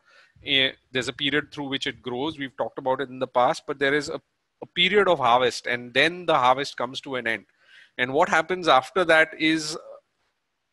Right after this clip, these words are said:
a very important thing in the story of your garden through the year. So what we feel is that as a kitchen gardener using limited space at home, it is extremely important that we plan the successions or the next round of planting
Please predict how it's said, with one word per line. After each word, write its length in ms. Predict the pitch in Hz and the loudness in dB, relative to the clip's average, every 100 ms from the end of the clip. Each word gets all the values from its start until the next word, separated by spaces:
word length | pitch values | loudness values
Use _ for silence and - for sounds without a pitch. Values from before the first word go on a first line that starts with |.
| _ _ _ | _ _ _
a 60 | 147 | 2
very 240 | 175 202 | 2 2
important 500 | 160 143 139 160 165 | -2 -2 -2 -4 -4
thing 360 | 170 165 160 - | -4 -4 -8 -12
in 160 | 151 143 | -12 -6
the 100 | 147 | -4
story 360 | - 156 135 147 | -2 -2 -2 -4
of 120 | 131 | -4
your 120 | 139 | -2
garden 380 | 123 113 127 127 | 2 0 0 -12
through 200 | - 123 | -16 -8
the 100 | 123 | -6
year. 180 | 113 101 - _ _ _ _ _ _ _ - | -4 -6 -8 _ _ _ _ _ _ _ -20
So 400 | - - 151 151 - - _ _ _ - - | -12 -4 -2 -4 -10 -20 _ _ _ -20 -2
what 200 | 156 160 | 0 0
we 200 | 196 214 | -4 -4
feel 340 | 214 202 196 | -6 -6 2
is 240 | 180 165 | 2 2
that 240 | 160 156 - _ _ _ _ _ _ _ _ _ | 4 2 0 _ _ _ _ _ _ _ _ _
as 160 | 131 139 | -2 -2
a 40 | |
kitchen 340 | 156 170 208 196 | -4 -8 -8 2
gardener 640 | 170 151 151 151 147 151 - _ | 4 4 2 -2 -2 -4 -10 _
using 340 | 135 131 143 139 | -12 -8 -6 -4
limited 420 | 139 156 170 160 | -4 -4 -6 -6
space 360 | - 156 147 160 | -6 -2 0 -2
at 140 | 139 | -4
home, 500 | 123 131 123 117 131 _ _ | -8 -10 -10 -12 -20 _ _
it 140 | 131 | -6
is 220 | 151 151 147 | -4 -4 -6
extremely 500 | 139 - 180 185 170 | -12 -10 -10 -8 -10
important 640 | 147 143 131 - 170 170 | -8 -4 -4 -4 -10 -6
that 140 | 143 | -6
we 120 | 139 151 | -6 -12
plan 420 | - 127 139 151 | -6 -4 -4 -6
the 60 | |
successions 720 | 147 143 - - 160 160 117 | -6 -6 -4 -2 -2 -4 -6
or 120 | 117 117 | -8 -6
the 100 | 127 | -2
next 340 | 147 - - | -4 -4 -6
round 220 | 131 123 | -6 -6
of 140 | 117 - | -12 -8
planting 480 | 117 113 113 123 | -8 -6 -8 -12